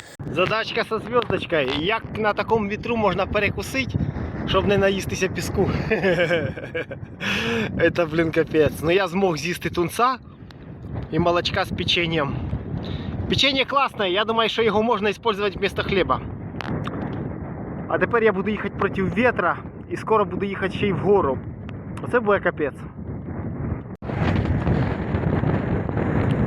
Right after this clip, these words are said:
Інтересне те саме сооруження. Хоча збоку був хрест. А там внутрі що? А,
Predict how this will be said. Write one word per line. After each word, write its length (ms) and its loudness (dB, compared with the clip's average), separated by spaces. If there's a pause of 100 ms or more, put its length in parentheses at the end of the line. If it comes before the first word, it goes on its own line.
(340)
Інтересне 580 2 (360)
те 60 -2
саме 420 0
сооруження. 760 0 (1500)
Хоча 540 0 (500)
збоку 360 2 (160)
був 280 2
хрест. 300 0 (1000)
А 100 2
там 260 4
внутрі 380 4
що? 320 2 (1700)
А, 260 2